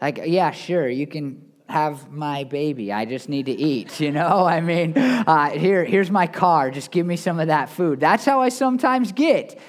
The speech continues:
Uh, but I would not actually say, "Here's my baby," right? And Esau actually says, "Here is something that will hurt my family,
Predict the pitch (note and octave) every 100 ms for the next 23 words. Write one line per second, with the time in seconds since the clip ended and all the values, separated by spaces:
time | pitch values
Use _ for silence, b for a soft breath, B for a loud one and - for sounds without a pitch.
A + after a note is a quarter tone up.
0 | B B B B B B _ - - -
1 | - _ A3 C4+ C#4 C#4 B3 A3+ A3+ G3
2 | F#3+ B3 - - F3+ E3 F3 E3 E3 E3+
3 | E3 D#3+ D#3+ E3 E3+ G3+ A#3+ G#3 F#3+ B3
4 | D4 - - B B B B B - A3+
5 | A3 B3 C#4+ - C4 A3 A#3+ C4 B3+ C#4
6 | B3+ A#3 - B3 A3+ F3+ - - B B
7 | A3+ B3 B3 - - A3 G#3+ F#3 E3+ F3
8 | E3 E3 C#3+ - G#3+ G#3+ F3+ E3 - C#3+
9 | C3+ B2+ A#2+